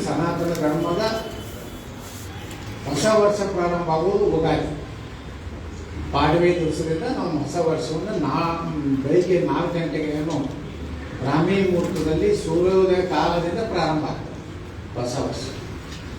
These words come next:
ಅವತ್ತು ಗೋಪೂಜೆ ಆಗ್ತದೆ, ಹೋಮ ಹವನಗಳು ಸಿದ್ದೇಶ್ವರ ದೇವಸ್ಥಾನದಲ್ಲಿ, ಕಪಿಲೇಶ್ವರ ದೇವಸ್ಥಾನದಲ್ಲಿ ಹೋಮ ಪೂಜೆಗಳಾಗ್ತವೆ. ಈ ವರ್ಷ ಭಾಳ ವಿಶೇಷ ಇದೆ ನಮ್ಮ ಸಿದ್ದೇಶ್ವರ ಸಂಸ್ಥೆ ಇತಿಹಾಸದಲ್ಲಿ. ಸುಮಾರು ಹದಿನೈದು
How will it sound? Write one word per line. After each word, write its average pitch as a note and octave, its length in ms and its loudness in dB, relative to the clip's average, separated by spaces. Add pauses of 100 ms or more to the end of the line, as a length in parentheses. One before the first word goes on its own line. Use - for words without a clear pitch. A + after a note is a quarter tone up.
(140)
ಅವತ್ತು F3+ 380 4 (460)
ಗೋಪೂಜೆ F3+ 500 6
ಆಗ್ತದೆ, E3 380 0 (540)
ಹೋಮ F3+ 200 4 (140)
ಹವನಗಳು E3+ 500 2
ಸಿದ್ದೇಶ್ವರ D#3+ 460 0
ದೇವಸ್ಥಾನದಲ್ಲಿ, D3+ 680 0 (580)
ಕಪಿಲೇಶ್ವರ E3+ 580 2
ದೇವಸ್ಥಾನದಲ್ಲಿ D3+ 640 2
ಹೋಮ D#3 160 2 (140)
ಪೂಜೆಗಳಾಗ್ತವೆ. D3+ 760 -2 (1300)
ಈ - 20 4 (140)
ವರ್ಷ G3 200 4 (180)
ಭಾಳ F3+ 120 4 (160)
ವಿಶೇಷ G#3 320 4 (120)
ಇದೆ E3+ 180 0
ನಮ್ಮ E3 220 -4
ಸಿದ್ದೇಶ್ವರ D#3 380 -2 (100)
ಸಂಸ್ಥೆ D3 340 0
ಇತಿಹಾಸದಲ್ಲಿ. C#3 640 2 (1040)
ಸುಮಾರು F3+ 380 6
ಹದಿನೈದು F#3+ 480 6